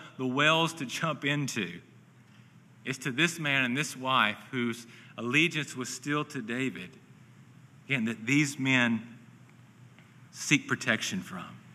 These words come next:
Again, we just see the sovereign hand of God, even in the midst of this great wickedness, in the midst of this great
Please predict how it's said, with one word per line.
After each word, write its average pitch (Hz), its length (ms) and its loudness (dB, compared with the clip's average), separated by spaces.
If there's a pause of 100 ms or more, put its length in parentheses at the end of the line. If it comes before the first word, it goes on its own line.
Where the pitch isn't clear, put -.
(360)
Again, 127 200 0
we 127 100 2
just 135 160 0
see 156 100 2
the 123 120 0
sovereign 147 520 2
hand 131 260 0
of 104 140 -6
God, 98 340 -4 (760)
even 139 220 2
in 143 80 4
the 139 60 2
midst 131 260 0
of 110 60 -4
this 117 180 -2
great 120 480 -2
wickedness, 110 480 -4
in 104 80 -4
the 101 60 -4
midst 110 200 -4
of 98 120 -8
this 110 180 -8
great 110 380 0